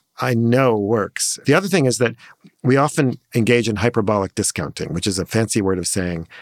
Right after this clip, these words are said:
"Uh, I'll do it next time." You know, it's the famous marshmallow test, right? You know, you, you can have one marshmallow now, but if you wait twenty minutes, you can have two marshmallows, right? And we're very bad about that, right?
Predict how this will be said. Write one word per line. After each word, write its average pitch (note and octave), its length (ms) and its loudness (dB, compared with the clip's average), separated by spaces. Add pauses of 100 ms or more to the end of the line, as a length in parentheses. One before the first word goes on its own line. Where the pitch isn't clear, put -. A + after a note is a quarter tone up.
(560)
"Uh, - 800 -2
I'll - 140 0
do G#3 100 4
it D#3 60 -2
next D#3 200 -2
time." G2 180 -6 (480)
You C3+ 60 2
know, A#2+ 100 2
it's A#2+ 120 -2
the A#2+ 80 -8
famous B2 300 0
marshmallow G#2+ 560 0
test, - 420 -10
right? F#2+ 220 -4 (420)
You G#2 100 -4
know, F#2+ 140 0 (320)
you, G#2+ 260 2
you G#2+ 100 -4
can A#2 100 0
have F#2+ 160 0
one B2 400 0 (160)
marshmallow G2+ 560 -2
now, F2 260 -2
but E2+ 140 -6
if - 100 -14
you F2 80 -6
wait F#2 260 -4 (340)
twenty E2 240 -8
minutes, D#2+ 340 -8
you E2 60 -8
can E2 120 -10
have D#2 220 -10
two - 180 -6
marshmallows, - 720 -10
right? E2 200 -6
And G2+ 100 0
we're A2 100 0
very G#2 220 0
bad D#2+ 260 -4
about - 280 -10
that, - 220 -10
right? - 240 -8